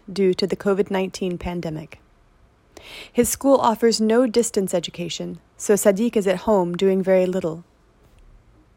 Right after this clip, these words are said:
His father is busy running a store, and his mother is illiterate, so cannot help much with his education. "We are moving from one crisis to another, and the children are paying the price,"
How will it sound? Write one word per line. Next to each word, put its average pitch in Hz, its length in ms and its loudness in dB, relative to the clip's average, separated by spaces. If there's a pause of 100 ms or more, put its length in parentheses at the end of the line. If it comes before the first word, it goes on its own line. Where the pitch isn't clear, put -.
(420)
His - 220 -8
father 214 520 0
is 180 180 -8
busy 196 280 -2
running 185 340 -2
a 185 60 -6
store, 185 480 -4 (320)
and 202 160 -2
his 190 160 -4
mother 208 300 2
is 185 180 -4
illiterate, 190 480 -2 (140)
so - 180 -4
cannot 214 320 -2
help 220 240 -2
much 202 320 -2
with 185 120 -8
his 180 180 -4
education. 175 640 -6 (1400)
"We 226 140 6
are 233 100 6
moving 269 480 4
from 208 200 -2
one 233 260 2
crisis 220 580 -2
to - 160 -2
another, 196 540 -2 (180)
and 202 140 2
the 190 160 -2
children 202 420 0
are 190 140 -6
paying 180 380 -2
the 180 180 -8
price," 160 480 -6